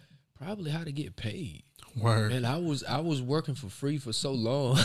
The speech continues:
Speaker 1: <laughs> You
Speaker 2: Right.
Speaker 1: know, so,
Speaker 2: Mm-hmm.
Speaker 1: uh, a-, and not that it was about, like, the money. Thank
Speaker 2: Mm-hmm.
Speaker 1: God I, I went through that, because now I know what to do now.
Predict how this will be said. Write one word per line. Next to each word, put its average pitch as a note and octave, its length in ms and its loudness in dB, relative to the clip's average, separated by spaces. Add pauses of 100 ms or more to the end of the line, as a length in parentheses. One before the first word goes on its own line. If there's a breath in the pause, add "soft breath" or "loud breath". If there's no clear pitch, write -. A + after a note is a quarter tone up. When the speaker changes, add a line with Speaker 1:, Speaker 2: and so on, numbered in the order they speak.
Speaker 1:
<laughs> - 140 -8
You D3+ 160 8
Speaker 2:
Right. A2+ 280 10
Speaker 1:
know, D#3+ 200 10
so, C3+ 300 0
Speaker 2:
Mm-hmm. A2+ 460 2 (160)
Speaker 1:
uh, C3 420 10 (300)
a-, D#3 180 2
and D#3 180 2
not F3 220 4
that C#3 120 4
it B2 80 4
was A#2 220 0
about, A2 560 0 (120)
like, G#2+ 280 -2
the G#2 80 0
money. C3 500 -2
Thank C3 200 4
Speaker 2:
Mm-hmm. A#2 200 6
Speaker 1:
God - 20 -4
I, A2 180 -2
I - 20 2
went G#2+ 260 -2
through C3 140 0
that, C3 180 2
because G2+ 340 0
now G#2+ 440 0
I G2 100 -2
know G2 140 -4
what F#2+ 200 -8
to F2 60 -10
do F#2 160 -10
now. F#2+ 360 -6